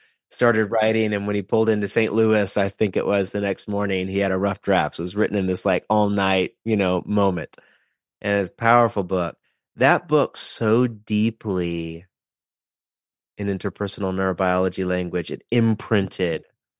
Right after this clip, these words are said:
on my deep, some deep part of myself. And it really shaped my spirituality for the next decade of my life. This idea that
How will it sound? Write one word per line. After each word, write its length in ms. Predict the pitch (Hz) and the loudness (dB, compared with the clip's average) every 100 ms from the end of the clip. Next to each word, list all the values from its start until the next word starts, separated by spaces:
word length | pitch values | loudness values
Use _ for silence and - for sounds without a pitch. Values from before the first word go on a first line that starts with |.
| _ _ _ | _ _ _
on 400 | 104 104 101 101 | -2 0 2 0
my 640 | 98 101 98 98 95 95 92 - _ - | -2 0 2 4 2 0 -2 -8 _ -2
deep, 400 | 117 120 113 - | 2 2 0 -2
some 320 | - 113 107 | 0 0 0
deep 280 | 95 113 - | 2 0 0
part 240 | - 107 | 0 2
of 140 | 101 90 | 0 -2
myself. 640 | 92 90 90 85 67 - _ _ _ _ _ _ - | -4 -2 -2 -2 -2 -6 _ _ _ _ _ _ -4
And 100 | 123 | 0
it 40 | |
really 220 | 139 190 240 | 2 2 2
shaped 460 | - - 165 170 - | 0 2 2 0 -2
my 100 | 135 | -2
spirituality 840 | 131 131 123 - 107 104 110 95 | 0 0 0 2 2 4 4 0
for 120 | 87 101 | -4 -2
the 40 | |
next 220 | 104 101 | -2 -4
decade 440 | - 107 104 104 98 | 0 0 2 0 0
of 80 | 98 | -2
my 180 | 95 95 | -2 0
life. 280 | 95 87 - | 0 -2 -4
This 160 | 95 | -2
idea 420 | 113 107 120 117 | 0 0 2 2
that 360 | 104 110 101 - | 4 4 2 -2